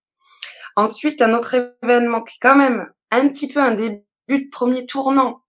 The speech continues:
en fait, pour Maria Margareta Kirch, c'est le vingt et un mars mille sept cent deux. Parce qu'à ce moment-là, en fait, elle va découvrir une comète, la comète mille sept cent deux, hein, comme son nom l'indique. Et en fait, ça va être la première femme à faire la découverte,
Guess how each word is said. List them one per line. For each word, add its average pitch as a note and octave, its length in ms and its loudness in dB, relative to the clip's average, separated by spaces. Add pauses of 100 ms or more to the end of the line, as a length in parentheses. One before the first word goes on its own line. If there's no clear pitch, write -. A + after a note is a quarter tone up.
(120)
en G3 120 -4
fait, G3 280 -6
pour F#3 120 -8
Maria F3+ 380 -2
Margareta E3+ 500 -8
Kirch, - 440 -8
c'est - 180 -8
le E3 180 -8
vingt D#4 280 0
et B3+ 60 -2
un A#3 80 0
mars C4+ 300 -2
mille C#4+ 220 -2
sept B3 180 -12
cent G#3 160 -12
deux. G3 220 -10 (720)
Parce F#3+ 180 -2
qu'à A3 160 -2
ce A3 140 -2
moment-là, C4+ 500 4
en A3+ 100 0
fait, C4 320 -4
elle F#3 140 0
va E3+ 140 -4
découvrir A#3+ 420 -4
une F3+ 200 -8 (100)
comète, - 600 -4
la F3+ 160 -2
comète A#3+ 480 -2
mille C4 220 -2
sept A#3+ 220 -8
cent G#3 200 -6
deux, B3 180 -4 (100)
hein, F#3+ 220 -8
comme F#3+ 180 -6
son G#3+ 180 2
nom A#3+ 120 4
l'indique. - 640 -8 (580)
Et G3+ 120 4
en A3 200 4
fait, D4+ 200 2
ça G#3+ 180 2
va G#3 80 6
être G#3 140 -4
la F3 300 -2
première C4 760 0 (140)
femme B3 400 0
à F#3+ 100 -2
faire G#3 300 -2
la F#3 100 -4
découverte, F#3 800 -8